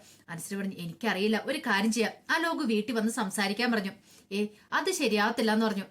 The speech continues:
"ഞാൻ വീട്ടിൽ വന്ന് സംസാരിച്ചിട്ടുണ്ടെങ്കിൽ അവര് സമ്മതിക്കുമെന്ന് തോന്നുന്നുണ്ടോ?" "ഒരു കാരണവശാലും ഇല്ല." അനുശ്രീ പറഞ്ഞു, "ഇപ്പോഴത്തെ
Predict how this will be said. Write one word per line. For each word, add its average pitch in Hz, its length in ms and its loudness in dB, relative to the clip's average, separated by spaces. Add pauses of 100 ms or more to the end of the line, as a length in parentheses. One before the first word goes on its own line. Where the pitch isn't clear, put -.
"ഞാൻ 175 280 -2
വീട്ടിൽ 202 240 0
വന്ന് 214 180 0
സംസാരിച്ചിട്ടുണ്ടെങ്കിൽ 208 840 0
അവര് 311 220 0
സമ്മതിക്കുമെന്ന് 226 560 0
തോന്നുന്നുണ്ടോ?" 214 400 2 (260)
"ഒരു 175 160 -8
കാരണവശാലും 202 680 0
ഇല്ല." 202 300 2 (1120)
അനുശ്രീ 196 260 -12
പറഞ്ഞു, 196 140 -2
"ഇപ്പോഴത്തെ 202 520 -4